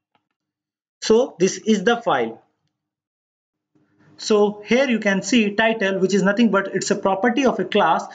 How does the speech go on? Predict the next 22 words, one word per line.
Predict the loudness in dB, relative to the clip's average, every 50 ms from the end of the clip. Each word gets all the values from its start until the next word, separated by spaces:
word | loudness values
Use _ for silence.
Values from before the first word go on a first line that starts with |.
| -20 -16 -6
So | -4 -2 0
Angular | 0 0 0 0 0 0
provides | 2 0 0 2 2 0 0 0 -2
a | -4 0
direct | 2 2 2 2 2 -2 -2 0
way | 2 2
of | 2 2 0 -2
accessing | -2 -2 -2 -2 0 -2 -2 2 4 4 4
the | 4
property | 2 0 0 0 2 0 0 0 0 0 0
inside | 0 -2 0 0 0 0 0 -2 -2
the | -6 -6
template. | -4 -2 0 0 0 0 0 0 0 0 -2 -4 -14 -20 -20 -20 -18 -8
So | 0 0 0 2
if | 2 0 -2 0
you | 2
want | 4 4 4 4 2
to |
use | 2 2 4 4 2 4
the | 2 2 2 0 -2
property | -4 -2 0 0 0 0 0 0 0 0 0
directly, | 2 2 2 2 0 -2 -2 -2 0 0 0 -2